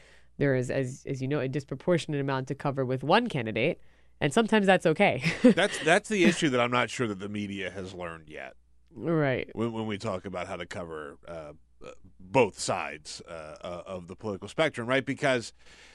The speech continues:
Speaker 2: there have been multiple stories now where, you know, still they want to try and drag Democrats for doing something that is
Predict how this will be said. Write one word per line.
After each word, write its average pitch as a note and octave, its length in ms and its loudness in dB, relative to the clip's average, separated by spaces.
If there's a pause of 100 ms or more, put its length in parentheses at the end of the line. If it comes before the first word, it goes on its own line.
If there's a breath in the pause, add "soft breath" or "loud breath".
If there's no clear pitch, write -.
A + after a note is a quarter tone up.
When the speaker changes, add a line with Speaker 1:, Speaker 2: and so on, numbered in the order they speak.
(360 loud breath)
Speaker 2:
there A2+ 320 2
have D3+ 100 0
been C#3+ 160 2
multiple C3 400 2
stories C3+ 500 0
now G#2+ 300 -4
where, G#2+ 440 0
you G#2+ 140 -12
know, A2 140 -4
still C3+ 520 2
they A2+ 180 0
want A2+ 240 -2
to G#2+ 80 -10
try G#2+ 260 -6
and G#2 200 -8
drag A2 640 0
Democrats G#2 640 -4
for G#2 140 -10
doing G2+ 340 -6
something F#2+ 520 -12
that F#2+ 280 -10
is F#2 600 -12